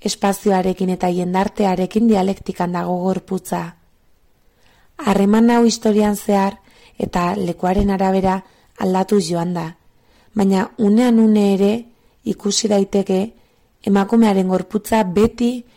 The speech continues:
botere harremanen isla zuzena izan dela. Beharrezkoa izango da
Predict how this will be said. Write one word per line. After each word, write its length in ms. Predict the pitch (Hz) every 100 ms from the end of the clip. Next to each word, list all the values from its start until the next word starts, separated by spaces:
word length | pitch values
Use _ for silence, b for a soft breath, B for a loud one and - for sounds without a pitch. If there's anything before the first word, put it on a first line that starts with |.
| b -
botere 420 | 202 196 196 196
harremanen 520 | 190 190 185 180 185
isla 360 | 185 180 190 175
zuzena 500 | - 185 - 180 180
izan 320 | 170 175 175
dela. 300 | 175 165 170 - _ _ _ _ _ _ _ _ _ _ _ _ _ _ -
Beharrezkoa 560 | 196 190 214 220 -
izango 360 | 220 226 214 220
da 360 | 208 214 226